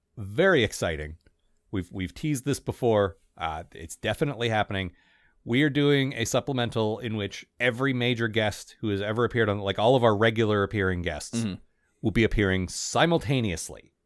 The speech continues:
Speaker 2: Yes.
Speaker 1: That means Amanda, Bob, Brian, Caitlin, Flonk, Irish Gav, Nate, Tidro, and Vishal.
Speaker 2: Mm-hmm.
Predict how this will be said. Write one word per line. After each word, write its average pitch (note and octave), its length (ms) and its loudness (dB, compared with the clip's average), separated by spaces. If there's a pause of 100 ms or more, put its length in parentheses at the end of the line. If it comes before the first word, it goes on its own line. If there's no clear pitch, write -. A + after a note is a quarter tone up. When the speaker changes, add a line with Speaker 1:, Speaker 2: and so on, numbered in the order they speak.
Speaker 2:
Yes. - 400 -2 (420)
Speaker 1:
That E2+ 300 -4
means D#2 500 -8
Amanda, C3 560 -2
Bob, G2+ 360 -4 (240)
Brian, G2 400 -6 (160)
Caitlin, A2+ 400 -6 (120)
Flonk, G#2 300 -2 (540)
Irish G2 240 -2
Gav, B2+ 400 2 (200)
Nate, G#2+ 360 -2 (240)
Tidro, A2 420 2 (100)
and B2+ 200 -2
Vishal. C3+ 400 -4
Speaker 2:
Mm-hmm. B2+ 180 0